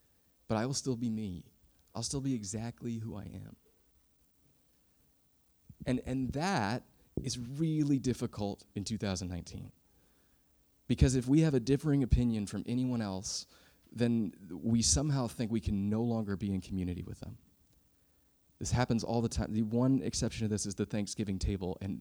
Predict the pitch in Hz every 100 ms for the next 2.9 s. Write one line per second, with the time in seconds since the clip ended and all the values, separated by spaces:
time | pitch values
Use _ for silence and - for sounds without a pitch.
0 | - 113 113 110 - 107 104 98 101 98
1 | 90 87 85 87 82 - - - 147 139
2 | 160 131 139 - - - - 143 151